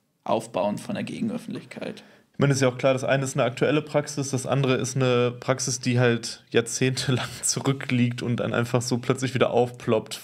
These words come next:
Speaker 2: und die halt vollkommen, wo ein riesiger Gap, zeitlicher Gap zwischenliegt und ein riesiger Abgrund von Erfahrung und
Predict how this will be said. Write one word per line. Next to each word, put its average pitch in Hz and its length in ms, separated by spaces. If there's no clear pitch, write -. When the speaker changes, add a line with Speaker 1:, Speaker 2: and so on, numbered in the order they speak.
Speaker 2:
und 120 200
die 113 80
halt 120 120
vollkommen, 113 1040
wo 117 100
ein 123 80
riesiger 123 420
Gap, 120 280
zeitlicher 120 400
Gap 113 220
zwischenliegt 117 480
und 113 140
ein - 20
riesiger 117 400
Abgrund 110 400
von 107 160
Erfahrung 107 560
und 107 380